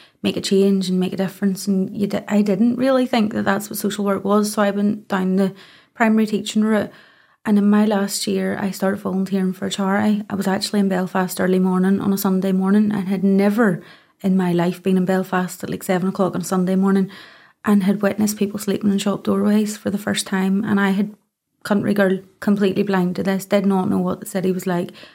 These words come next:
Been in the city, but never at that time, never seen people bedded down in a shop doorway, and it broke my heart. So I started volunteering for a charity in Belfast that works with, um, homeless people, and the,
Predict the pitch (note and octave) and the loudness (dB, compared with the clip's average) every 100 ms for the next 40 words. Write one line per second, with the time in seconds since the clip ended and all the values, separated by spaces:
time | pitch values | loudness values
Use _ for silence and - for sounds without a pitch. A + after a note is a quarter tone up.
0 | _ _ - B3 G3+ F3+ E3+ F3+ F#3+ F3+ | _ _ 2 4 4 2 0 0 2 2
1 | G3+ F#3+ F3 F#3 F#3 - F#3 F3 - F#3+ | 2 2 2 2 2 -2 -2 -2 0 0
2 | F#3 G3+ G#3 A3 G3 G3 F#3 A3+ G3 G3 | 2 2 2 0 0 0 -2 -4 -2 0
3 | F#3+ F#3 F#3 F#3+ G3+ G#3 - - _ - | 0 -2 -2 2 2 0 -4 -18 _ -4
4 | F#3+ F#3+ F#3+ F#3 G3 F#3 G3 G#3+ G3 F#3+ | -2 0 0 0 -2 0 2 2 2 -2
5 | - - G#3 G3+ G3 F#3 F#3+ G#3 G#3 - | -2 0 0 0 -2 0 2 2 0 -6
6 | - _ _ _ - G3+ F#3 - G#3 G#3 | -20 _ _ _ -2 0 0 0 0 2
7 | G3 G3 F#3+ G3 G3 F#3+ G3 G3+ F3+ F#3 | 0 0 -2 -2 0 0 -2 -2 -4 -4
8 | - G3+ G3+ A3 G#3 - _ - G#3 F#3+ | -4 -2 0 -2 -4 -12 _ -6 -2 0
9 | F#3+ A3+ A3 - - F#3 - - F3+ F3 | 2 0 0 -2 -2 -2 -2 -4 -2 -2
10 | - _ _ _ _ _ F#3 F3+ F3+ G3 | -6 _ _ _ _ _ -2 2 2 0
11 | F#3 G3 F#3 F3+ G3 F#3+ F#3+ F#3 - F#3+ | 0 0 0 -2 -4 -2 0 0 -2 0
12 | F#3+ F#3 F#3 F#3 | 2 2 2 2